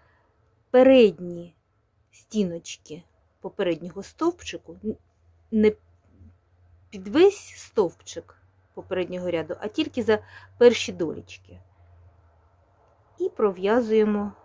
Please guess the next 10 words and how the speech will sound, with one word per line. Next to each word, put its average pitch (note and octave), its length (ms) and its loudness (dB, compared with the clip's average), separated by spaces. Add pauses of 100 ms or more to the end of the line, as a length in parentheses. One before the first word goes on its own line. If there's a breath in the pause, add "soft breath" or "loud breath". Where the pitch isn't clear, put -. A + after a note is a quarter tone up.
(600)
разом. E3+ 540 -12 (1120)
Ось A3 180 -14 (120)
так. - 360 -20 (2500)
Ось. - 360 -14 (840)
І D#4+ 120 -4
наша B3 380 2
убавочка B3 800 -2 (340)
не G3 120 -8
буде A#3 480 0 (1300)
практично F#3+ 840 -10